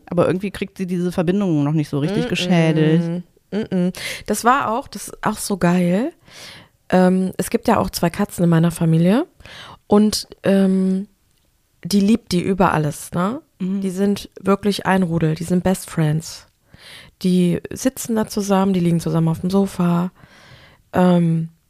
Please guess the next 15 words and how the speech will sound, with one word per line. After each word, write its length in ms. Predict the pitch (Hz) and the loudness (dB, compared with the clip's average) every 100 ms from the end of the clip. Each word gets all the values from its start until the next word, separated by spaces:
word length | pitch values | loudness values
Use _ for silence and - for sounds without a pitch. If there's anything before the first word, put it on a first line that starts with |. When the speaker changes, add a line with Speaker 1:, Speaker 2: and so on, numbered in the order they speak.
| _ _ _ - | _ _ _ -2
Speaker 2:
da 180 | 185 185 | 0 0
wird 180 | 196 | 0
ganz 300 | 214 220 240 | 0 0 -2
ge-, 100 | - 196 - | -8 -10 -6
sich 240 | 185 196 | 0 0
gefreut, 600 | - 202 - 202 208 208 - | -2 -6 0 4 4 4 2
wenn 140 | 202 | 0
man 300 | 190 190 190 | 0 0 0
morgens 280 | 185 185 185 | 0 0 0
aufsteht, 840 | - 185 - - 180 175 175 - - _ - | -2 -4 -4 -2 0 0 0 -6 -16 _ -6
Speaker 1:
Mhm. 160 | 196 190 | -2 0
Speaker 2:
wenn 100 | 180 | 0
man 140 | 180 | 0
sich 160 | 208 175 | -4 -8
sieht. 440 | - 175 175 170 | -4 -2 -2 -4